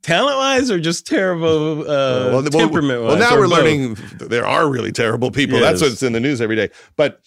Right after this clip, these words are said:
Speaker 2: most people aren't good. So if you look at every year,
Speaker 1: Uh-huh.
Speaker 2: how many good movies are there every year? It's not like a number that's astronomical. How many
Speaker 1: Yes.
Speaker 2: great comedians are there? Well, you, you know, you might have, like, twenty or thirty that you really like.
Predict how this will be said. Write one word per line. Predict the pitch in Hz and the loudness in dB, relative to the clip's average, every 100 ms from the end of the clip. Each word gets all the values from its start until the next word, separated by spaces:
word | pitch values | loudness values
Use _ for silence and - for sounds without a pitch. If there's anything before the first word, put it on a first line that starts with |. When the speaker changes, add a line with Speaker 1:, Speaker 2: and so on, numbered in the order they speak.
| _ - - | _ -16 -4
Speaker 2:
most | 170 214 - | 2 2 2
people | 269 208 | 0 0
aren't | 180 220 170 | 0 -2 -2
good. | 143 240 - 160 | -4 -4 -4 -6
So | - 170 | -2 0
if | 143 | 0
you | 190 196 | -2 -6
look | 170 151 165 | -4 -4 -2
at | 147 | -2
every | 165 170 | 0 0
year, | 156 120 | 0 0
Speaker 1:
Uh-huh. | 165 | 0
Speaker 2:
how | |
many | 208 196 | 0 0
good | 156 | -2
movies | 139 120 104 | -2 -4 -4
are | 95 | -4
there | 87 80 | -4 -4
every | 104 110 | -4 -4
year? | 98 87 | -4 -4
It's | 143 - | -6 -4
not | 185 | -4
like | 127 120 | -4 -4
a | |
number | 117 117 113 98 | -4 -4 -4 -4
that's | 92 - - | -6 -6 -4
astronomical. | 104 - 95 82 82 82 - - | -4 -4 -6 -6 -8 -14 -14 -6
How | 98 | -2
many | 170 170 | 0 0
Speaker 1:
Yes. | |
Speaker 2:
great | 156 143 | 0 0
comedians | 143 127 120 104 | -2 -2 -2 -2
are | 104 | -4
there? | 95 95 | -2 -4
Well, | 147 190 196 | -4 -4 -4
you, | 175 | -6
you | 160 151 | -6 -6
know, | 151 | -6
you | 147 | -4
might | 147 139 | -4 -4
have, | 127 | -4
like, | 110 - - | -6 -8 -20
twenty | - 143 139 | -6 -2 -2
or | 120 | -2
thirty | - 123 117 | -2 -2 -2
that | 104 104 | -4 -6
you | 104 | -6
really | 104 104 98 | -4 -2 -2
like. | 98 90 82 | -4 -4 -8